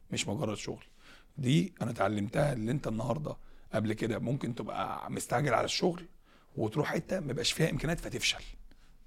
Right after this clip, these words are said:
فالخطوة الجاية إن شاء الله الممتاز بقى دي عند،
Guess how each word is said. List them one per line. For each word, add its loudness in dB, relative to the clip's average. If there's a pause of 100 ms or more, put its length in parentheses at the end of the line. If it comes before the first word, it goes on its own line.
(160)
فالخطوة 0
الجاية 4
إن 2
شاء 2
الله 0 (340)
الممتاز 4
بقى 8
دي 4
عند، 2